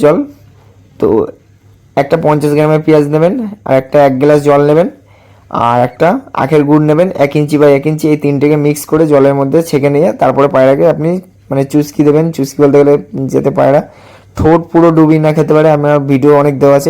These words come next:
যাতে একটা প্লেটে জল দেবেন, একদম পাতলা প্লেটে, মানে একটা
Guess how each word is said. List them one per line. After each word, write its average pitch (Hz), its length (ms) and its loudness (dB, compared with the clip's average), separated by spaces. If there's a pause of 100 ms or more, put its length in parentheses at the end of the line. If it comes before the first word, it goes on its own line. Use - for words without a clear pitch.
যাতে 143 180 0
একটা 147 200 -4
প্লেটে 147 340 2
জল 147 200 4
দেবেন, 156 200 2
একদম 151 180 -2 (240)
পাতলা 156 380 -2
প্লেটে, 156 260 0 (720)
মানে 131 220 0 (1160)
একটা 160 160 -2